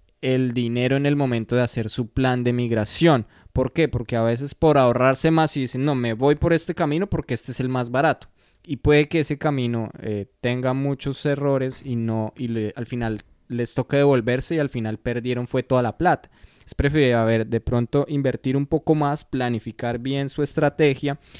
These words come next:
y así les tengan que invertir más en un programa que les guíe más según su perfil, pero es, pero va a ser algo de pronto que les garantice un poco más a que,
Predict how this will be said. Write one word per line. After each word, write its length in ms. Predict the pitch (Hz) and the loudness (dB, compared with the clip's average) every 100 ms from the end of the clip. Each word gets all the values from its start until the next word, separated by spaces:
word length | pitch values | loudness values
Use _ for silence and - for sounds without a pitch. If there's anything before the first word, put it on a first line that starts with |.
| - _ | -20 _
y 280 | - 120 120 | -4 -4 -2
así 280 | 117 107 127 | -6 -6 -4
les 260 | 120 123 - | -4 -4 -2
tengan 300 | 131 135 131 | -2 -2 -2
que 80 | |
invertir 480 | 143 139 135 139 135 | -2 0 -2 -4 -4
más 420 | 135 131 131 131 - | -2 -2 -4 -8 -6
en 140 | 127 | -4
un 100 | 120 | -2
programa 500 | - 123 131 127 127 | -2 -2 -2 -4 -4
que 140 | - | -6
les 260 | 127 110 107 | -4 -4 -6
guíe 260 | 117 117 123 | -4 -2 -2
más 200 | 127 120 | -4 -4
según 320 | 123 120 127 | -4 -4 -4
su 140 | 135 | -4
perfil, 480 | 139 135 - 151 165 - - _ _ | -4 -2 2 2 2 -8 -20 _ _
pero 280 | - 117 110 | -4 0 2
es, 480 | 107 107 - - - | 0 -2 -6 -10 -8
pero 200 | 127 117 | -2 0
va 80 | 107 | 0
a 40 | |
ser 300 | 104 120 113 - _ | -2 -2 -2 -6 _
algo 400 | 120 117 113 120 | -8 -8 -4 -4
de 80 | 117 | -4
pronto 760 | - 110 101 - 110 110 110 - | -6 -10 -8 -4 -2 -2 -4 -4
que 140 | 120 | -2
les 220 | 113 104 | 0 -2
garantice 560 | 110 107 101 - 117 - | -4 -4 -6 -6 -8 -6
un 100 | 117 | -6
poco 300 | 123 120 120 | -4 -4 -6
más 440 | 117 113 151 - - | -6 -6 -10 -16 -12
a 140 | 107 | -12
que, 480 | - 107 101 95 | -10 -8 -6 -8